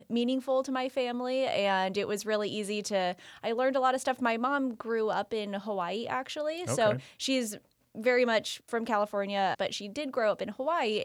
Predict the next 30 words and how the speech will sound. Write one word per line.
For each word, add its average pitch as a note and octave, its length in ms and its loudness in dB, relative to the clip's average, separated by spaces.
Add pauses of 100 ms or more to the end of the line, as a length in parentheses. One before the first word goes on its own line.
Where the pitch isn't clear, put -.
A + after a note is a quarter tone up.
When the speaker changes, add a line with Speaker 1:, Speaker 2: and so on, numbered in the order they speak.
Speaker 1:
So G#3+ 360 2
I A3+ 160 4
grew A#3 300 0
up G3+ 180 2
around F#3+ 480 2
a F#3+ 120 0
lot G3 300 4
of F#3 340 2 (380)
Hawaiian A#3 580 2
food, A3+ 480 -2
Korean G#3+ 560 -4
food, G#3+ 560 4
Vietnamese G#3 840 -2
food, G3+ 480 0 (240)
lots G#3+ 240 0
of A3+ 120 0
Asian G#3 360 -4
foods F#3 340 -6
that F3+ 300 2
my F#3+ 260 0
mom F#3+ 500 0
and F3+ 180 -4
my F3 120 -2 (100)
aunts G3 500 -2
would G3 300 -4
just F3 440 -2 (360)
make C#4 420 0 (180)
homemade A3+ 520 2
from A3+ 220 2
scratch. F#3+ 520 2